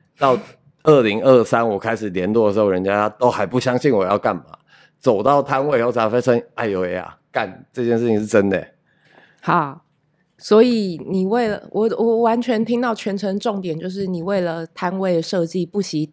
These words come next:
Speaker 2: 去当了半年牛郎。
Speaker 1: 嗯，对，有走基本限度，就是去绕三圈，然后有认识的，不然的话我就躲起来看书。
Speaker 2: 收获是有的啊，的确有粉丝，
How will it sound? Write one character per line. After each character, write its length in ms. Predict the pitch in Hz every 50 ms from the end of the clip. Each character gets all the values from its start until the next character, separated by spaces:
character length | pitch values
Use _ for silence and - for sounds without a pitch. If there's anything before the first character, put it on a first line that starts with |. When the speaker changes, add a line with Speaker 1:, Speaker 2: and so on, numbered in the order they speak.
| _
Speaker 2:
去 160 | - - 214 190
当 160 | - 175 170
了 100 | 180 156
半 220 | 147 180 180 160
年 220 | 151 143 135 135 139
牛 200 | 139 131 131 135
郎。 140 | 135 123 120 - 139 - _
Speaker 1:
嗯， 400 | - 151 143 143 147 156 156 143 - _ _
对， 240 | - 190 151 127 120
有 120 | 117 131
走 220 | 131 - 139 120 117
基 240 | 110 - 147 151
本 180 | 147 139 117 110
限 280 | 104 - 139 131 123 110
度， 120 | 131 127
就 140 | 113 123 120
是 180 | 110 123 123 107
去 280 | - - - 131 123
绕 220 | 113 123 127 117 107
三 260 | 98 113 107 104 107
圈， 320 | 104 - 107 101 104 104
然 100 | 98 90
后 240 | 87 90 104 101 98
有 120 | 92 85 90
认 180 | 98 101 101
识 240 | 92 - 107 101 92
的， 240 | 85 85 85 87 -
不 160 | - - 117
然 100 | 107 95
的 80 | 90 87
话 160 | 87 92 90
我 80 | 85
就 80 | 90 92
躲 20 |
起 100 | - -
来 60 | 320 349
看 60 | 370
书。 60 | 392
Speaker 2:
收 60 | 403
获 100 | 381 330
是 160 | 311 - 330
有 220 | 277 233 185 165 165
的 100 | 175 170
啊， 160 | 170 175 175
的 180 | 180 - 208 220
确 160 | - 285 277
有 140 | 247 214 208
粉 240 | - - 190 160
丝， 560 | 165 - - 190 190 190 190 190 190 202 208